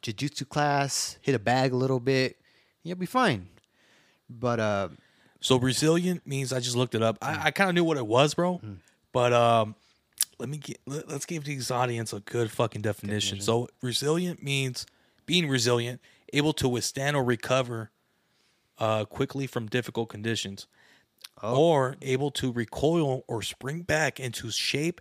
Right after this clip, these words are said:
Speaker 2: after bending, stretching, or being compressed.
Speaker 1: So that
Speaker 2: Meaning
Speaker 1: means you, if you can't
Speaker 2: can't
Speaker 1: do
Speaker 2: get
Speaker 1: that,
Speaker 2: bent.
Speaker 1: you can't.
Speaker 2: You can't get, or, or is that
Speaker 1: No,
Speaker 2: re-
Speaker 1: 'cause it says you're non,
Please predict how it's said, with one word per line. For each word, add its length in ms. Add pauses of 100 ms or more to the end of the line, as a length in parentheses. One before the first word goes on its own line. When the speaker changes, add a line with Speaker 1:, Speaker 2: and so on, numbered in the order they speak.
(120)
Speaker 2:
after 320
bending, 520
stretching, 540
or 140 (480)
being 380
compressed. 560 (320)
Speaker 1:
So 160
that 60
Speaker 2:
Meaning 160
Speaker 1:
means 460
you, 200
if 180
you 160
can't 220
Speaker 2:
can't 120
Speaker 1:
do 60
Speaker 2:
get 80
Speaker 1:
that, 240
Speaker 2:
bent. 120
Speaker 1:
you 60
can't. 260 (240)
Speaker 2:
You 140
can't 180
get, 140
or, 160
or 180 (140)
is 120
that 180 (200)
Speaker 1:
No, 220
Speaker 2:
re- 80
Speaker 1:
'cause 220
it 20
says 220
you're 100
non, 380